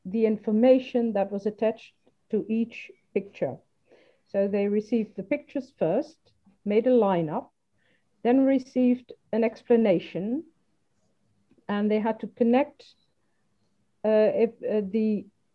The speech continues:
explanation with the picture to see if the lineup, the chronology was correct. And afterwards, they, uh, were asked in the third round to see if it could be connected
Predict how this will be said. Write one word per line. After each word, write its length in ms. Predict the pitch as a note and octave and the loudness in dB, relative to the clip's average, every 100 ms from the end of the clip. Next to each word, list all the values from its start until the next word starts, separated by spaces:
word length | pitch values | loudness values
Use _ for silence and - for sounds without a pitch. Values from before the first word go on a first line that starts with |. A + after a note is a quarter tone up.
| _ _ - | _ _ -20
explanation 760 | G#3 - G#3+ G#3+ A#3+ C4 B3+ A#3 | -20 -6 -2 4 4 2 0 -2
with 140 | A3+ | -4
the 60 | G#3+ | -6
picture 420 | G3+ G3 - G3 | -8 -6 -8 -8
to 140 | G3 | -8
see 380 | - A3+ A3+ G3 | -8 -2 -2 0
if 140 | G#3+ G#3 _ | -2 -4 _
the 340 | G3 G3 F#3+ - - | 0 4 4 0 -6
lineup, 600 | G3 G#3 A3+ A#3 A3 A3 | -4 0 0 0 -2 -4
the 180 | D#3+ E3+ | -10 -12
chronology 800 | F#3 G#3 G3+ G#3+ B3+ A#3+ A3 G#3 G#3 _ _ - | -8 -4 -2 4 4 4 0 -2 -6 _ _ -8
was 200 | G3+ - | -8 -6
correct. 500 | A3 F#3+ C3+ - _ _ _ _ _ _ _ - | -2 -2 -2 -10 _ _ _ _ _ _ _ -8
And 260 | G#3 G#3+ G#3 | -2 -2 -2
afterwards, 560 | A#3 C4 - A#3+ A3+ - | 0 0 2 2 0 -4
they, 440 | G#3 G#3 G3+ G3+ - _ | -2 0 0 -2 -8 _
uh, 260 | F#3 F#3+ F#3+ | -6 -2 -2
were 260 | F#3+ F#3 | -2 -2
asked 480 | F#3+ F#3+ F#3+ _ _ _ A3+ | -2 -6 -8 _ _ _ -18
in 140 | F3+ F3+ | -12 -8
the 100 | F3 - | -8 -2
third 280 | A#3 A#3 A3+ | 0 0 0
round 420 | A3 G3 G3+ G#3 - _ _ | -2 -2 -2 -6 -12 _ _
to 80 | G3+ | -18
see 380 | - G#3 F#3+ D3 | -6 -4 -2 -4
if 80 | F#3+ _ _ _ _ - F3+ - | -8 _ _ _ _ -18 -12 -8
it 200 | G#3+ - | -8 0
could 220 | A3+ F3+ | 0 0
be 120 | G3 | -6
connected 800 | G3 A3 G#3+ A#3 A#3 - G3+ - | -4 -2 2 0 -2 -6 -6 -8